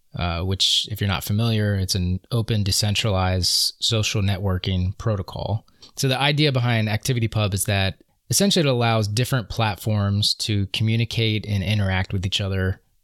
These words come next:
without a centralized authority, sort of like email, but with json, where everyone following the protocol knows how to get and post content. There are still a lot of issues with ActivityPub that need to be worked out, but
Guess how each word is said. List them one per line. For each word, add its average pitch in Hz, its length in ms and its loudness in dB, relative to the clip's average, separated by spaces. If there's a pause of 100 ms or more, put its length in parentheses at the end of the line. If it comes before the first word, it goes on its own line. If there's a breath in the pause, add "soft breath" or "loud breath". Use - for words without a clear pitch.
without 113 320 0
a - 20 0
centralized 101 640 0
authority, 85 480 -2
sort 127 240 0
of 101 220 -4 (420 soft breath)
like 104 260 -2
email, 110 640 2 (280)
but 104 100 0
with 92 140 -2
json, 92 680 0
where 95 360 0 (500 soft breath)
everyone 131 360 2
following 107 420 2
the 98 60 0
protocol 117 720 0 (240)
knows 101 400 2
how 98 200 -2
to 92 420 0
get 95 340 0
and 90 140 -2
post - 260 -2
content. 78 500 -6 (240)
There 123 140 2
are 120 40 2
still 165 200 2
a - 20 4
lot 131 140 4
of 110 80 0
issues 113 420 2
with - 420 -2 (400)
ActivityPub 123 640 0
that 101 140 -4
need 98 140 0
to 98 60 0
be 95 120 0
worked 95 320 -2
out, 95 400 0
but 98 360 0